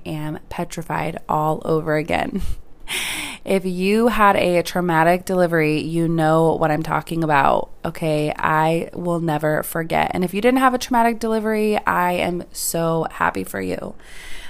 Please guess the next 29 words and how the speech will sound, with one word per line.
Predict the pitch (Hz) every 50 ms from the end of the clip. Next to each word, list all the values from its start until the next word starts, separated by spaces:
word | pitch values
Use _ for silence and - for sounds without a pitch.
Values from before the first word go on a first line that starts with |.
| - -
Um, | - 185 185 180 175 165 160 160 170 180 - - - - - - - -
so | - - 220 214
what | 214 196 190 214 269 339
I | 392 415 427 403
really | 370 359 339 330
wanna | 302 294 262 214
get | - 196 - -
into | 180 185 190 190 - 208 202
today | 190 - - 180 180 170 165 160 160 160 160 -
is | - 165 165 160 160 156 156 156 156 160 160 - - - - - - - - - - - -
what | 185 180 202 240 240
changes | - - 254 247 240 220 233 226 226 226 226 220 202 196
you | 190 190
can | - - 180
expect | 175 165 - - - - - 170 180 208 254 285 - - - - -
and | - 175 175 175 175 175 180 -
kinda | - - 196 226 240
tell | - - 208 208
you | 214 220 220
the | 214 202 190
stuff | - - 196 180 180 180 175 -
that | - 165 175 190 185
nobody | 185 175 175 190 196 196
else | 180 165 165 170 165 -
is | - 175 165 -
going | - 165 156 156 160 160 160 160
to | - - - -
tell | - - - 156 156
you | 156 156 170 180 208 233 254 269 294 311